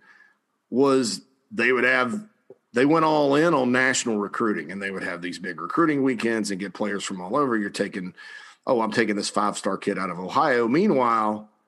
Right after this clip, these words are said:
everybody else is grabbing those Florida guys, those Florida three stars that they used to get or whatever.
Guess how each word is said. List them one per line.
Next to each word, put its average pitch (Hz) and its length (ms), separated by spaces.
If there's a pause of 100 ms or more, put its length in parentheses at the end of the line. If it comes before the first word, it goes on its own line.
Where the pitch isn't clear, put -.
(580)
everybody 139 420
else 151 340
is 104 200 (640)
grabbing 131 380
those 127 220
Florida 151 380
guys, 110 420
those 110 140
Florida 117 340
three 117 200
stars 117 440
that 113 60
they 113 120
used 113 220
to 104 40
get 110 220
or 104 100
whatever. 110 640